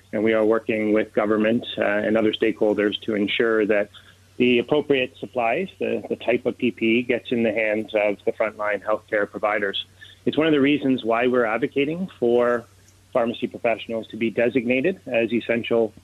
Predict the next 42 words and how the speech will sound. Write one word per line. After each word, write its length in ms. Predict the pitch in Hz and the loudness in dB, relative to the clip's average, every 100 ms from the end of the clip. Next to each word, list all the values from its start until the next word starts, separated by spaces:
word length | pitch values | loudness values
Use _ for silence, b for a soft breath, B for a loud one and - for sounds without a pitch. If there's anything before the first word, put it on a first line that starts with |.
| - | -4
healthcare 460 | 113 - 117 107 | -4 0 -2 -2
providers 540 | - 101 101 101 95 - | -4 -4 -2 -2 -4 -4
so 80 | 110 | -2
that 120 | 110 | 0
we 120 | 110 | 0
have 320 | 107 117 113 - b b _ | 0 -2 -2 -6 b b _
priority 380 | 127 139 151 123 | 0 2 2 0
access 440 | 113 117 - 110 - - - | -2 -6 -8 -10 -10 -16 -2
to 320 | 127 120 117 | 2 4 2
the 100 | 104 | -2
P 180 | - 113 | -4 -6
P 220 | - 110 | -2 -2
E 40 | |
of 80 | 107 | 0
the 80 | 95 | 0
government 460 | 117 113 131 135 139 | 0 2 2 0 0
stockpile. 560 | 131 127 - 139 175 - _ _ _ _ _ | -4 -2 -2 -2 -2 -8 _ _ _ _ _
But 120 | 135 | 0
in 100 | 131 | 4
the 140 | 131 139 | 4 4
interim, 560 | 151 139 123 123 123 120 | 2 0 0 0 -4 -2
we, 420 | 127 127 123 117 B B | 0 2 2 -2 B B
uh, 420 | 120 110 110 110 - | -2 0 -2 -4 -10
have 160 | 120 127 | -6 -4
to 80 | 113 | -2
look 140 | 113 | -2
after 340 | 117 135 120 101 | -2 -2 -2 -2
our 240 | 95 92 - | -2 -4 -4
frontline 360 | 120 107 104 101 | -6 -4 -6 -4
healthcare 320 | 104 - 104 | -6 -4 -4
providers. 440 | 98 107 107 110 - | -2 0 0 -2 0
So 320 | 113 107 101 _ _ | 0 2 -2 _ _
at 180 | 117 120 - _ | -4 -4 -8 _
the 100 | - | -4
Ontario 320 | 117 104 120 110 | -2 0 0 0
Pharmacists 360 | 139 147 135 | 0 0 -2
Association, 760 | 113 123 110 117 113 - 120 110 b b b | -4 -4 -4 -2 -2 -2 -4 -4 b b b
we've 140 | - 117 | -2 0
managed 300 | 139 170 - | 2 2 0
to 60 | |
procure 440 | 147 - - 139 135 | -4 -2 0 0 0
supply 640 | - 123 127 120 117 117 | -6 -8 -4 0 0 -2